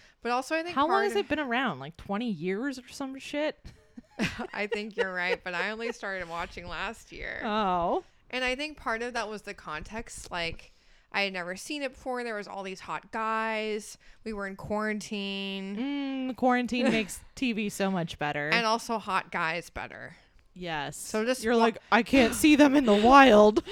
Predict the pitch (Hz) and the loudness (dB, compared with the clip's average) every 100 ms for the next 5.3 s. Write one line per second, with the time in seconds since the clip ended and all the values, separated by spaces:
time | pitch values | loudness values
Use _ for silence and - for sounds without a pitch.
0 | 480 - - - 262 226 302 - 269 247 | -6 -6 -4 4 6 6 2 4 6 6
1 | 220 220 233 240 285 466 254 262 233 262 | 4 2 0 4 6 6 6 6 4 2
2 | - 247 214 196 190 - 214 208 240 240 | -4 -4 -2 -2 -4 -4 -6 -4 -4 -4
3 | 208 196 208 - 208 196 190 190 185 180 | -2 -2 -2 -4 -4 -2 0 -2 -4 -6
4 | 180 170 - 175 - 170 - - 160 156 | -8 -10 -6 -8 -6 -10 -10 -10 -8 -6
5 | 156 151 151 | -8 -6 -8